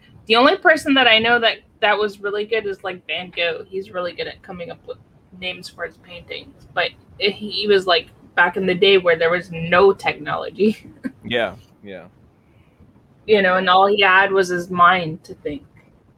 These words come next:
Speaker 1: for him. 'Cause now
Speaker 2: Mm-hmm.
Speaker 1: you can put a name into, into Google and it will tell you, "These are the names that come up with," you know?
Speaker 2: <laughs>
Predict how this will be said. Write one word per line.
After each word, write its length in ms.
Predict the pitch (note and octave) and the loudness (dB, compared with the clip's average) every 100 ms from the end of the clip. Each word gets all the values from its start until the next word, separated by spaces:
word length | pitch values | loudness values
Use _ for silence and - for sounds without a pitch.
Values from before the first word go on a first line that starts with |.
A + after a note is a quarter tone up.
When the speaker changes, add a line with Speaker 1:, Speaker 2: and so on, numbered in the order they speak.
| _ _ | _ _
Speaker 1:
for 260 | G#3+ G#3 F3 | 4 4 2
him. 280 | D3 _ - _ _ - | -4 _ -20 _ _ 0
'Cause 160 | A3+ | 2
now 240 | G#3 A3 B3 | 4 4 4
Speaker 2:
Mm-hmm. 120 | B3+ | 2
Speaker 1:
you 60 | A3 | -2
can 120 | - | -6
put 160 | A#3+ | 2
a 180 | A#3 A3+ | 2 2
name 240 | A3 A3 A3 | 0 0 -2
into, 400 | G#3+ G#3+ A#3 A3 | -4 -6 -4 -4
into 320 | - G#3+ A3 | -4 -8 -8
Google 460 | G3+ A3 A#3+ G3 - | -4 -2 0 0 0
and 160 | - F#3+ | -2 0
it 100 | F3+ | -2
will 120 | G3+ | -4
tell 200 | - A3 | 0 0
you, 180 | G#3 G#3+ - _ _ | 0 -4 -12 _ _
"These 180 | - G#3 | 0 4
are 100 | G#3+ | 4
the 120 | G#3+ | 4
names 260 | A3 A3 A#3 | 2 0 -2
that 160 | A#3 - | -4 -2
come 160 | C4 | 2
up 220 | F4+ - | 2 2
with," 260 | F3 D3 - - _ _ - | -4 -6 -6 -20 _ _ -12
you 140 | G#3 | -8
know? 260 | F3+ D#3 - | -6 -6 -10
Speaker 2:
<laughs> 360 | - D#3 - | -10 -8 -4